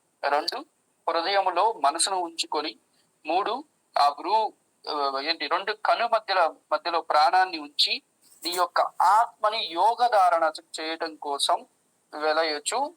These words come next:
ఉంచుతూ ఓమిత్యేకాక్షరం, ఓమిత్యేకాక్షరం బ్రహ్మ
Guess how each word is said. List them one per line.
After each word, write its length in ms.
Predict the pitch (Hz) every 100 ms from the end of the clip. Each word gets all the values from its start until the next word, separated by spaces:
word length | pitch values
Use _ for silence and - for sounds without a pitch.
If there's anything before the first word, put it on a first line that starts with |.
| -
ఉంచుతూ 720 | - 330 - - - 247 392 _ - _ _ _ -
ఓమిత్యేకాక్షరం, 1500 | 208 277 285 - 233 233 226 208 - - 170 180 202 190 156 - -
ఓమిత్యేకాక్షరం 1200 | 170 185 185 165 165 165 156 156 - 151 - -
బ్రహ్మ 380 | 151 147 _